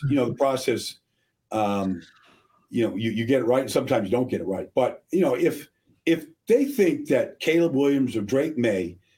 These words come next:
is Joe Burrow or Patrick Mahomes or Trevor Lawrence, you know, you, you can't pass on 'em. And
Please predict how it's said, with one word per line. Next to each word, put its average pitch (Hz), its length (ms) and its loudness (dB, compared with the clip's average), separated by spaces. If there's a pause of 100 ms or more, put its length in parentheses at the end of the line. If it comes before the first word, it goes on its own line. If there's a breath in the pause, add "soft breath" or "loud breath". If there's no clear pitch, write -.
(160)
is 113 260 2
Joe 147 280 2
Burrow 123 600 2
or 98 160 -2
Patrick 143 440 -2
Mahomes 117 600 0 (480)
or 113 520 2 (560)
Trevor 165 340 2
Lawrence, 113 580 -2 (240)
you 151 140 0
know, 214 180 -2
you, 208 300 -4
you 196 140 -4
can't - 280 -2
pass 240 320 -2
on 107 180 -2
'em. - 40 -8
And 175 260 -2